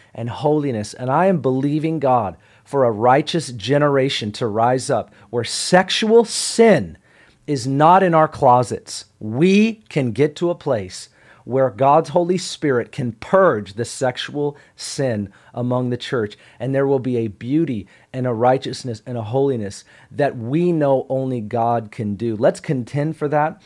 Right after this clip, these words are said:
because we're reading something that God had to judge and it was serious. So let's not act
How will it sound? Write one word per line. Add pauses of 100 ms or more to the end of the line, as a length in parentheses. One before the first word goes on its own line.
(120)
because
we're
reading
something
that
God
had
to
judge
and
it
was
serious. (220)
So
let's
not
act